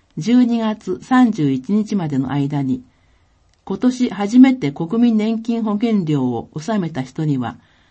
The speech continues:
令和八年二月上旬に送付する予定です。四期間に分けて発送予定日と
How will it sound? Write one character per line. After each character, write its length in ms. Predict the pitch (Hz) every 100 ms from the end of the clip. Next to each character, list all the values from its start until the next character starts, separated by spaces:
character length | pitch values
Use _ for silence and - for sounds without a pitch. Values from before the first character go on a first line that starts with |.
| _ _ _
令 220 | 202 269 233
和 140 | 165
八 340 | 147 139 -
年 280 | 175 135 - -
二 160 | 170
月 280 | 220 233 220
上 300 | 175 196 202
旬 340 | 202 196 180 170
に 220 | 160 160 _ _ _
送 280 | - 226
付 180 | 196 151
す 180 | 147 143
る 200 | 131 127
予 140 | 139 143
定 240 | 156 151
で 100 | 135
す。 220 | 131 - 92 - _ _ _ _ _ _ _ _ _ _ _ -
四 280 | 202 247
期 160 | 240 262
間 220 | 247 202
に 120 | 165
分 140 | 165 180
け 160 | 170
て 300 | 151 147 131 _ _
発 240 | 190 -
送 200 | - 247
予 140 | 254 233
定 260 | 247 220
日 140 | 156 151
と 240 | 127